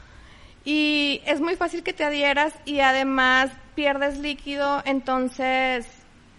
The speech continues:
ves una baja de peso muy notoria al principio. Cuando tú vuelves a comer carbohidrato, vuelves a retener ese líquido, pero no quiere decir que hayas aumentado grasa. O sea, sí puede ser que subas un kilito, dos,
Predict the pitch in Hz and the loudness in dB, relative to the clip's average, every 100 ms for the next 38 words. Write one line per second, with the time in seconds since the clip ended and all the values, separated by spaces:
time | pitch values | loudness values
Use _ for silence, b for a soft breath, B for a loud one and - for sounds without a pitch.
0 | - - - - 226 269 262 269 277 277 | -20 -20 -16 -10 -2 2 2 0 2 2
1 | 262 254 - 269 254 - 247 262 254 254 | 2 0 0 -2 -2 -4 -4 -2 0 2
2 | 254 254 - 240 226 226 226 226 226 254 | 2 -2 -2 -2 -2 -4 -4 -6 -4 -6
3 | - 180 b b b 226 226 - 302 311 | -6 -12 b b b -6 -6 -2 0 0
4 | 320 311 285 277 269 269 277 277 269 254 | -2 -4 -2 -2 -2 -4 -2 0 0 -2
5 | 247 - 226 254 247 247 269 254 247 233 | -4 -4 0 2 2 0 -2 -4 -4 -2
6 | 226 233 247 247 240 214 - 233 233 240 | -2 -4 -6 -6 -6 -8 -2 4 6 6
7 | 233 240 247 262 285 285 277 254 269 233 | 4 0 -2 0 -2 -2 -4 -4 -2 -4
8 | 233 254 254 233 220 214 226 220 240 220 | -2 -4 -4 -4 -2 0 0 0 -2 -2
9 | 202 196 233 - 254 254 269 294 - 277 | -8 -6 -6 -2 -2 -2 -6 -8 -8 -6
10 | 269 262 262 254 269 262 247 254 254 | -4 -2 -4 -4 -6 -6 -6 -2 -2